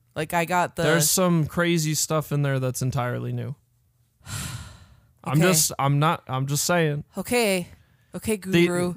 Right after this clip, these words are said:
Speaker 2: the level, okay, in particular, the level with the ramps.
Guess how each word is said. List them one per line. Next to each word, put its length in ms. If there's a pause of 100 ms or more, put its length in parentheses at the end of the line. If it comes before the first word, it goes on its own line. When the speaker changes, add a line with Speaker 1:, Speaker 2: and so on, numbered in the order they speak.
(100)
Speaker 2:
the 160
level, 460
okay, 320
in 260
particular, 720
the 140
level 320
with 120
the 100
ramps. 600